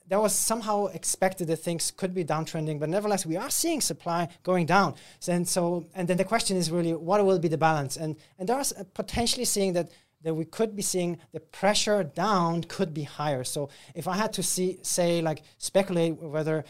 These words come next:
the price will be going up and down, we are potentially seeing the down pressure a little bit more intense than the up pressure. And, um, and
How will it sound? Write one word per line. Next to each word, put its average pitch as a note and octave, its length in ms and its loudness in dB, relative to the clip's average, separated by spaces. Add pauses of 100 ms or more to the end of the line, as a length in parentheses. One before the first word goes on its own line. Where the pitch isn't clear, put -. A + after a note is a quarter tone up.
(120)
the C#3 60 -14
price - 260 -6
will C#3+ 60 -6
be D3 60 0
going D3+ 280 0
up D#3 140 -4
and D3+ 80 -6
down, D3+ 260 -2 (140)
we D3+ 120 -18 (140)
are F3 100 -2
potentially F#3 560 -2
seeing D3+ 380 -2 (180)
the D3+ 80 -8
down E3+ 300 0
pressure D#3+ 400 -4
a D3 80 -6
little D#3+ 180 0
bit D#3 160 0
more D3 180 0
intense C#3+ 380 -6
than C3+ 140 -10
the C#3 100 -6
up E3 140 -6
pressure. C3 340 -6 (360)
And, E3+ 200 0
um, E3 220 4 (260)
and F3+ 320 -4